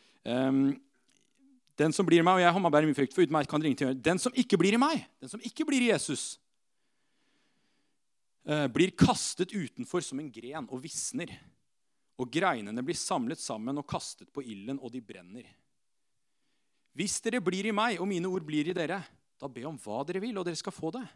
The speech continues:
For ved dette blir min far æret, at dere bærer mye frukt og blir mine disipler. Hører du det? Har du lyst til å ære Gud? Du,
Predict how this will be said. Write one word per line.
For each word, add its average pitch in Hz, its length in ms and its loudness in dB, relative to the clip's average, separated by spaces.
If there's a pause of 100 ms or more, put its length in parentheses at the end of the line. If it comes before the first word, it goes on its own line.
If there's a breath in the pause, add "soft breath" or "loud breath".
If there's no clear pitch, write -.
(580)
For 151 80 -10
ved 202 140 -6
dette - 420 -6
blir 151 240 -2
min 165 160 -4
far 135 400 -2
æret, 107 560 -8
at - 160 -10
dere 143 240 -4
bærer 113 480 -8
mye 151 560 -12
frukt - 540 -18 (420)
og 143 140 -10
blir 143 180 -8
mine 160 220 -12
disipler. 180 400 -16 (580)
Hører 170 160 -2
du 185 80 -4
det? 277 140 -10 (420)
Har 190 80 4
du 208 80 0
lyst 185 160 -6
til 226 60 -2
å 202 80 4
ære 190 180 0
Gud? 240 220 -8 (1200)
Du, - 80 -20